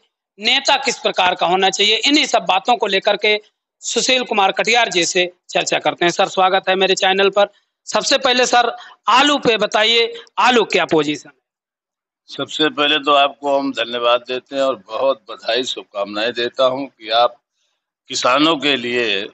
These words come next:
Speaker 2: पूरे उत्तर प्रदेश में घूम रहे हैं और सही सही जानकारी किसानों तक पहुंचा रहे हैं। इसके लिए आपको बहुत बहुत धन्यवाद है, बहुत बहुत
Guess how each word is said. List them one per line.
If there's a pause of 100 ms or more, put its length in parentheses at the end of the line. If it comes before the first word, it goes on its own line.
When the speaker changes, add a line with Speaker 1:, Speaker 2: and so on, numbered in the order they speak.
(460)
Speaker 2:
पूरे
उत्तर
प्रदेश
में
घूम
रहे
हैं (600)
और (140)
सही
सही
जानकारी
किसानों
तक
पहुंचा
रहे
हैं।
इसके
लिए
आपको
बहुत
बहुत
धन्यवाद
है,
बहुत
बहुत